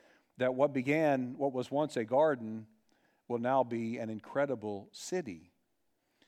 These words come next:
On my way to Nepal a few months ago, I had a two-day stopover in Dubai, uh, for meetings, had a day and a half of meetings. And what's fascinating about Dubai is it's, it's a world-class city,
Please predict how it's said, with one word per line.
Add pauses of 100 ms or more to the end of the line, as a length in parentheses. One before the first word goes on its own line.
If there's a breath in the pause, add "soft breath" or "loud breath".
(340)
On
my
way
to
Nepal
a
few
months
ago, (1120)
I
had
a
two-day
stopover
in (140)
Dubai, (1120)
uh,
for
meetings,
had
a
day
and
a
half
of
meetings.
And
what's
fascinating
about
Dubai
is (420 soft breath)
it's,
it's
a
world-class
city,